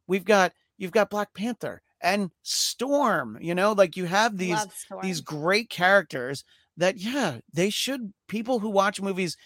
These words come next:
Speaker 1: around the world, across the country, should look up on the screen and be like, "Yeah," you know? I mean, I have the problem that growing up, almost every Marvel character looked like me. Peter Parker, Scott Summers, you know,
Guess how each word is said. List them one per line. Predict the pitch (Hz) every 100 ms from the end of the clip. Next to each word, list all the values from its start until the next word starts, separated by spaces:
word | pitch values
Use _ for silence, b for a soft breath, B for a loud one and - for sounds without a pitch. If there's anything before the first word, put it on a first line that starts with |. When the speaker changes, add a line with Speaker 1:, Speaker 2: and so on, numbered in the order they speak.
| b b _
Speaker 1:
around | 139 165 180
the | 185
world, | 165 170 165
across | - - 165 160
the | 156
country, | 156 156 165 160 b b
should | - - 247
look | 214 175
up | 151
on | 135 135
the |
screen | 123 - 139 127
and |
be | 131
like, | 131 117 120
"Yeah," | 214 240 - -
you | 117
know? | 120 143 208
I | 139
mean, | 147 151 143 - b b b b _ _ _
I | 156 190
have | 208 180 175 170 147 - _ _ _
the | 143 151
problem | - 147 147 160 151
that | 147
growing | - 160 160 151
up, | 160 175 - _ _ -
almost | 196 202 - -
every | 185 190 196
Marvel | 175 175 170
character | 185 185 170 175 170
looked | 185 -
like | 202 196
me. | 190 226 147
Peter | - 165
Parker, | 160 165 170 170 165
Scott | - 156 156
Summers, | - 165 165 160 160 151 - b b b
you | 156
know, | 156 156 151